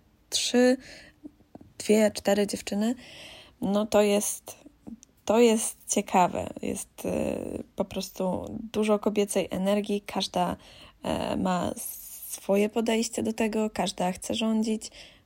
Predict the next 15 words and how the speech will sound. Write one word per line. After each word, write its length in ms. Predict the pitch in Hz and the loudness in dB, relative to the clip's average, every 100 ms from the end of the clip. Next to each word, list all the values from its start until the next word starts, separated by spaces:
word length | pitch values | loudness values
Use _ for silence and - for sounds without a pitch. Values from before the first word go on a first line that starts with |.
| - | -4
Może 140 | 294 226 | 0 2
nie 100 | 202 | 0
każda, 360 | 160 - - | -4 -4 -6
ale 460 | - 202 208 202 - | -4 0 0 0 -2
kiedy 560 | - 202 202 190 196 - _ - - | -4 -4 0 0 -2 -4 _ -20 -10
jest 260 | 233 208 208 | -4 -2 -2
gdzieś 200 | 202 202 | -4 -4
tam 180 | 190 202 | -4 0
konflikt, 560 | 202 208 - 208 - - - - - _ | 0 0 0 -4 -6 -20 -20 -20 -20 _
to 480 | 196 196 196 190 - _ _ _ _ _ _ - | 6 8 8 4 -2 _ _ _ _ _ _ -10
czasami 340 | 226 - 208 | -4 0 2
nie, 220 | 208 202 - | 2 2 0
nie 240 | 208 202 | 0 0
jest 200 | 202 - | -2 -2
łatwo 440 | 175 - - 104 | -2 0 -2 -2